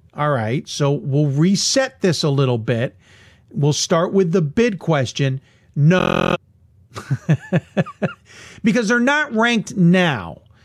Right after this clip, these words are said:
W-, we may change that answer, but with that question in mind, winning those last two games will not get them a bid.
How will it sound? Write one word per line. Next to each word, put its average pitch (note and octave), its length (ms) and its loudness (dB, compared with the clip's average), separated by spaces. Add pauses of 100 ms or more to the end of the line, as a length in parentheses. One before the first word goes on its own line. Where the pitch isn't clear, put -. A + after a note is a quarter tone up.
(720)
W-, F#3 300 -4
we A#3 280 2
may E4 180 2
change D4+ 300 -2
that D4 140 2
answer, F#3+ 500 -2
but F3+ 200 0
with E3 300 2
that C4 220 0
question C4 360 0
in A#3 100 2
mind, F#3 500 2
winning A#3 360 2
those A#3+ 220 2
last A3 320 0
two A3 160 2
games D#3 560 0 (420)
will F3+ 200 4
not G#3 440 2
get G#3+ 220 -2
them F3+ 160 2
a E3+ 60 4
bid. C3+ 380 -2